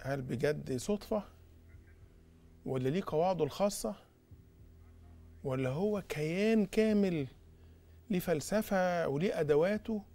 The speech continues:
وإحنا نجهلها. أحيانا نكتشف المرض ونربطه بطريقة ظهور بشكل معين، فنفاجأ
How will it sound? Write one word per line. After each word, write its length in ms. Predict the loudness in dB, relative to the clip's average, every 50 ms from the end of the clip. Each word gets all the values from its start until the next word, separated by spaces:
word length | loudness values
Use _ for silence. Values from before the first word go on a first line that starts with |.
| -20 -20 -20 -20 -20 -20 -20 -12 -6
وإحنا 280 | -4 -4 -2 0 0 2
نجهلها. 640 | 2 2 2 2 2 0 0 0 -2 -4 -6 -6 -8 -16 -20 -20 -20 -20 -20 -20 -20 -20 -20 -20 -20 -20 -20 -20 -20 -20 -20 -14 -8 -6
أحيانا 460 | -4 -2 0 0 2 2 4 2 2
نكتشف 880 | 2 2 0 -2 0 -2 -2 -2 -2 -2 -4 -4 -4 -8 -14 -18 -20 -20 -20 _ -20 -20 _ _ _ _ _ _ _ _ _ -20 -20 -20 -20 _ -2
المرض 560 | 0 2 2 4 4 2 4 2 2 0 -2 -4 -16 -20 -20 -12 -8
ونربطه 760 | -4 0 2 2 2 2 2 0 -2 -2 -2 -4 -4 -4 -6 -12 -20 -20 _ -20 -20 -20 -20 -20 -20 -20 -20 -20 -20 -20 -20 -20 -20 -20 -14 -6 -2
بطريقة 580 | -2 -2 2 2 2 2 2 0 0 -2 -4 -6 -8 -14 -14 -16 -16 -18 -18 -10 -6
ظهور 440 | -2 -2 0 0 0 0 0 0 -2
بشكل 480 | -2 -6 -6 -4 -4 -4 -4 -4 -4 -2
معين، 580 | -2 -2 0 0 0 0 0 -2 -4 -6 -8 -12 -18 -20 -20 -20 -20 -20 -20 -20 -20 -20 -20 -20 -20 -20 -20 -20 -20 -20 -20 -20 -20 -20 -8
فنفاجأ 680 | 0 2 2 2 2 2 2 0 2 2 0 -2 -2